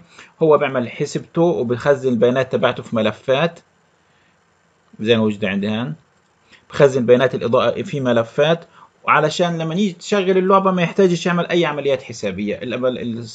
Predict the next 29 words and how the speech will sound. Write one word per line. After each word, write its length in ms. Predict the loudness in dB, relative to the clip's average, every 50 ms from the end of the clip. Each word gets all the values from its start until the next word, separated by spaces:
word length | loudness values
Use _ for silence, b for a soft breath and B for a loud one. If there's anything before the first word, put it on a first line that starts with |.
| -10 -8
الإضاءة 400 | -6 -6 2 4 4 4 4 4
عنده 300 | 2 0 0 -2 -2 -2
مخزنة 460 | -4 -2 0 0 0 2 0 -2 -2
جاهزة. 320 | -2 -4 -6 -6 -4 -6
وقلنا 320 | -2 2 2 4 4 4 2
عشان 300 | 2 2 0 -2 -2 -2
يشتغل 260 | -4 -4 -6 -8 -8
الكلام 300 | -4 -4 -4 -2 -2 -2
هذا، 120 | 0 2
وهذا 200 | 2 2 2 0
كلام 240 | -2 -2 -4 -4 -4
أحسن 500 | -2 -2 -2 -2 -2 -4 -4 -4 -4 -6 b b b b b b -2
للموبايلات، 720 | 0 2 2 2 4 6 6 6 6 4 2 2 -2 -10 _ b b b b b b -4
ما 80 | -2
بديش 280 | 0 0 0 0 -2 -4
أعمل 300 | -2 -2 0 0 2 4
لعبة 200 | 4 4 6 4
على 80 | 2
موبايل، 440 | 2 2 0 2 2 2 0 -2 -6
المفروض 680 | -8 -6 -6 -6 -8 -6 -2 2 2 2 2 2 -2
إن 140 | -4 -4 -4
أنا 220 | -4 -4 -2 -2 -2
أبقى 340 | -2 0 0 0 0 0 B B B B B _
كل 160 | -2 2 2 4
الحسبة 500 | 2 2 -2 -4 -6 -2 -2 0 2 2
هذه 120 | 0 0
محطوطة 420 | -2 -4 -6 -4 -4 -4 -2 0
وجاهزة 480 | -2 0 2 2 2 2 2 0 0 0
عندي 460 | 0 0 -2 -2 -2 0 0 0 0